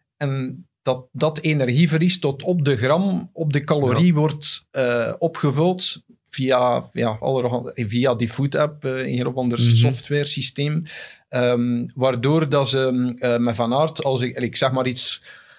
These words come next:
Speaker 1: eh, die dag eh, vijf uur getraind heeft en dat staat voor vierduizend kilocalorieën, ehm, dat ze dan elke dag hem, eh, tweehonderd à driehonderd kilocalorieën minder hebben gegeven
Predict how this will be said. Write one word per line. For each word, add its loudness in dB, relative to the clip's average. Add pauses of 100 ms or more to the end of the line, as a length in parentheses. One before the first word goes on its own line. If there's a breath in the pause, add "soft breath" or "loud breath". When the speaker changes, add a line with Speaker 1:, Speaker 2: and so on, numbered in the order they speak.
(260 loud breath)
Speaker 1:
eh, 0 (120)
die 2
dag 0 (200)
eh, 0
vijf 2
uur 0
getraind -2
heeft -4
en -2
dat 0
staat -2
voor -4 (480)
vierduizend 0
kilocalorieën, 0 (300 loud breath)
ehm, 0
dat 0
ze -4
dan 0
elke 2
dag -2 (200)
hem, -4
eh, -2
tweehonderd 0
à 0
driehonderd 2
kilocalorieën 0
minder 0
hebben 2
gegeven 0